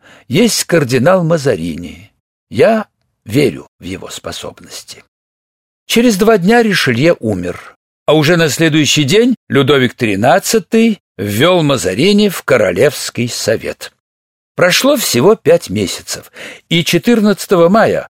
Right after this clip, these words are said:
тысяча шестьсот сорок третьего года умер Людовик тринадцатый, оставив власть до совершеннолетия сына, которому не было еще и пяти лет, регентскому совету, в состав которого вошел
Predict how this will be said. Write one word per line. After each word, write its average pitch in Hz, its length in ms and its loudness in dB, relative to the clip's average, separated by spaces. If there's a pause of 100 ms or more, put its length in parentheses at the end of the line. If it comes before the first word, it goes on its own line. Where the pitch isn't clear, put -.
тысяча 175 440 0
шестьсот 165 420 0
сорок 147 280 0
третьего 117 460 0
года 233 400 2 (100)
умер 240 400 4
Людовик 165 500 0
тринадцатый, 104 800 0 (140)
оставив 220 520 2
власть 175 340 2
до 160 80 0
совершеннолетия 139 1040 0
сына, 131 440 2 (200)
которому 175 400 2
не 175 160 2
было 160 160 2
еще 151 280 0
и 147 100 2
пяти 135 320 -4
лет, 233 320 0 (280)
регентскому 214 760 2
совету, 131 680 0
в - 80 -16
состав 135 400 0
которого 220 560 0
вошел 135 460 0